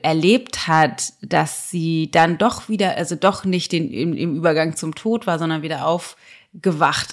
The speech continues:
ist und innerhalb von wenigen Wochen ihr Körper kommt, der eigentlich komplett von Metastasen und Krebs zerfressen war, vollständig geheilt ist und die auch immer noch lebt und glücklich ist. Ein ganz tolles Buch geschrieben, dessen Namen ich gerade nicht weiß. Anita Moorjani, M O O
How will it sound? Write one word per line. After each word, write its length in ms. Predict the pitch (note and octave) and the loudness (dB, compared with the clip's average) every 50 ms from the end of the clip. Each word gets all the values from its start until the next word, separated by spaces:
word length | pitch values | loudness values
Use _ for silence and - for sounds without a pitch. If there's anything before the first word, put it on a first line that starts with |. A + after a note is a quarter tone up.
| - | -12
ist 420 | - - D3 G#3 G#3+ - - - - - - - - - - _ | -8 -4 -4 -4 -4 -4 -8 -12 -14 -20 -20 -20 -20 -20 -20 _
und 220 | _ F#3 F3+ D#3+ - | _ -4 -4 -4 -4
innerhalb 500 | - F3 F3+ F3 E3+ E3+ E3+ E3+ E3+ E3+ | -2 0 0 0 0 0 -2 -2 -4 -6
von 380 | - - - E3 E3 D#3+ D3 | -8 -6 -4 -2 -2 -4 -2
wenigen 460 | D#3 F3 F3+ G3 G#3 G3+ F#3 F3+ D#3+ C#3+ | 0 2 4 4 4 4 2 0 0 0
Wochen 300 | F#3 F#3 - - F3+ - | -2 -2 0 -2 -4 -2
ihr 240 | - E3+ E3 E3 D#3+ | -2 -2 -2 -2 -4
Körper 520 | - - - F#3 F3+ F#3 - - D#3 D#3 | -6 -6 -4 -2 -2 -2 0 -2 -2 -2
kommt, 480 | - _ - - F3 D#3+ - - - - | -4 _ -8 -4 -4 -4 -4 -4 -6 -4
der 160 | E3+ E3 - | -2 -2 0
eigentlich 380 | D3 E3+ F3 E3+ E3 - _ | 2 2 0 0 -2 -6 _
komplett 680 | _ - - F3+ E3+ D#3+ - - - F#3+ F#3 G3 F#3+ - | _ -6 -4 -4 -4 -4 -6 -6 0 2 2 2 0 -4
von 520 | - - - F3 E3+ E3 E3+ E3 D#3+ D#3+ E3 | -14 -10 -6 -4 -4 -2 -2 -4 -4 -4 -6
Metastasen 680 | E3 E3 E3+ E3+ E3 D#3 - - - E3 E3+ D#3 E3 | -6 -8 -8 -10 -10 -10 -10 -8 -6 -4 -4 -4 -6
und 180 | - D3 D3 - | -8 -10 -10 -12
Krebs 360 | - - - E3 D#3+ - - | -14 -10 -10 -10 -10 -10 -10
zerfressen 520 | - E3+ D#3 - - E3 F3+ - - F3 D3+ | -8 -8 -8 -6 -4 -4 -4 -2 -2 -4 -2
war, 260 | D#3 D3+ D#3 D3+ D3+ - - - - - - - - - - _ - | -2 -4 -4 -6 -8 -12 -20 -20 -20 -20 -20 -20 -20 -20 -20 _ -18
vollständig 520 | _ - - F#3+ F3+ - - E3 D#3+ D#3+ - | _ 2 2 2 4 4 2 0 0 -2 -4
geheilt 320 | D#3+ D#3 E3+ E3+ E3+ - | -6 -2 0 0 0 -2
ist 140 | - - - | -4 -8 -8
und 80 | D3+ | -8
die 80 | C#3+ - | -8 -8
auch 100 | - - | -10 -8
immer 160 | C#3+ D#3+ D#3+ | -8 -6 -6
noch 180 | D#3 D#3 D3+ - | -6 -6 -8 -8
lebt 260 | D#3+ D#3 D3+ - - | -10 -10 -10 -10 -14
und 80 | F3 D3+ | -14 -12
glücklich 280 | D#3+ D3+ - - - | -12 -12 -12 -14 -18
ist. 100 | - - | -14 -10
Ein 120 | E3+ D#3+ E3 | -8 -6 -6
ganz 180 | E3+ E3+ E3 | -6 -8 -8
tolles 240 | - F#3 E3+ D#3+ D#3 | -8 -8 -8 -8 -8
Buch 160 | _ F3 - | _ -16 -12
geschrieben, 340 | - E3+ - - - D#3+ D#3+ | -8 -8 -8 -8 -8 -8 -8
dessen 200 | D#3 E3 - E3 | -8 -6 -6 -4
Namen 200 | D#3 D#3+ F3 F#3 | -4 -2 -2 -2
ich 120 | F3+ - | -4 -6
gerade 220 | - - F#3 F3+ F3+ | -6 -6 -4 -4 -4
nicht 160 | F#3 E3+ - | -6 -8 -8
weiß. 280 | - F3+ F#3 F#3 - - | -6 -6 -6 -6 -8 -6
Anita 440 | - F3 E3 E3+ F3 F3+ - G3 F3+ | -4 -2 0 0 -2 -2 -2 -2 -2
Moorjani, 720 | E3 E3+ E3+ F3 E3+ E3 D#3+ D#3+ D#3+ E3 E3+ E3+ D#3+ D#3 D3 | 0 0 0 0 -2 -2 -4 -4 -4 -4 -4 -4 -4 -6 -6
M 280 | - E3 E3+ E3 E3+ - | -6 -6 -6 -6 -6 -10
O 380 | - - E3+ E3 E3 D#3+ - - | -10 -8 -6 -6 -6 -8 -8 -10
O 360 | D#3+ E3 E3 E3 D#3+ E3 | -12 -10 -10 -10 -10 -12